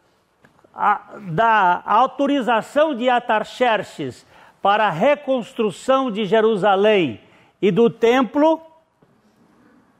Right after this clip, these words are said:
trezentos e noventa, trezentos e oitenta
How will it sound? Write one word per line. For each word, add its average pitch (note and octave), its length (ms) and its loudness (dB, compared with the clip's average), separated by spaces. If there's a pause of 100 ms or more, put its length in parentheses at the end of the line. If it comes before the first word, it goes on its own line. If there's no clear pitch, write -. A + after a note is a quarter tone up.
(2000)
trezentos A3 1200 0 (160)
e B3 500 2 (420)
noventa, G#3 1600 0 (300)
trezentos G3 760 -2
e A3+ 60 2
oitenta A#3+ 800 0